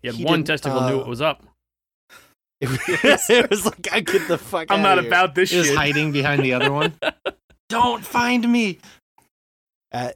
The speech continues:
Speaker 2: at, uh, at one point, yeah, the, the medication did not set in, and I was starting to feel about fifteen seconds of the actual, uh, process, and I have to tell you that I was losing my mind. If I
Speaker 1: Hmm.
Speaker 2: could feel the snipping and everything starting to happen or
Speaker 1: You
Speaker 2: whatever
Speaker 1: should be
Speaker 2: was
Speaker 1: able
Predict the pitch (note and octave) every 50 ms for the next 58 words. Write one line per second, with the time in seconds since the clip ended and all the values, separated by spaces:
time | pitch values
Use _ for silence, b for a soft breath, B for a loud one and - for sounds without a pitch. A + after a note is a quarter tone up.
0 | _ - D3+ C3+ C3 C3 C3 C3 B2+ B2 C3 C3+ C3+ C3+ D3+ D3+ C#3+ - D#3+ C#3
1 | B2+ B2+ B2 A#2+ A#2+ A#2 A2 A2 G2+ A2 G#2+ A2 A2+ A2 A2 A#2 A2 A2 A2 A2+
2 | A2 A2 - A#2+ A2 - G#2+ G#2 G#2 G2 G#2 G2+ G2+ G#2 G2 - - G2+ F#2 F#2+
3 | G2 F#2+ F#2 F#2+ F#2+ G2 G2 F#2+ G2 - - B2 A2 G#2+ G#2 G2+ G2 F#2+ - -
4 | G#2+ G#2+ G#2 G2 F#2+ F#2+ F#2 F#2+ F2+ - - - - A2 - - - A2 G2 -
5 | A2 G2+ - A2 G2+ G2 - G2+ G2 F2+ F2 G2+ G2 F2+ F#2+ F#2+ - - - G2
6 | F#2 F2+ E2+ E2 - b b b b b b b b - G2 G2 G2 - - A#2+
7 | A2+ B2 - - B2+ B2 - - G#2 G2 G2+ - - F2+ - A2 G2+ G2+ G2 G2
8 | F#2+ F#2+ D#2 F2 G2 G2 G2 G2 F#2+ G2 F2+ F2+ F#2+ G#2 G#2+ G#2 G2 G#2 G2+ G2
9 | F#2+ F#2+ F#2 F#2 F#2 F#2 F#2+ G2+ G#2 G#2+ G#2+ G#2+ G#2 - - - - - - C#3
10 | A#2+ G#2+ G#2 - - - - G#2+ G#2+ A2 A2 A2 G#2+ G#2 G#2 G2+ G2 G2 G2 F2
11 | G2 F#2 - - - G#2 G#2 - - G2+ G#2 G#2 G#2 G#2 G2+ G#2 G2+ G2 G#2 G#2+
12 | G#2+ G#2+ A2+ A#2 A2+ - - - - A2 G#2 G#2 - - - A2+ G#2+ G#2+ G#2+ A2
13 | A2 A2 G2 F#2 G#2 G#2+ G#2+ A2 - A#2 A2+ A2+ A2+ G#2+ G#2+ G2+ G#2 - - -
14 | - E4+ - - -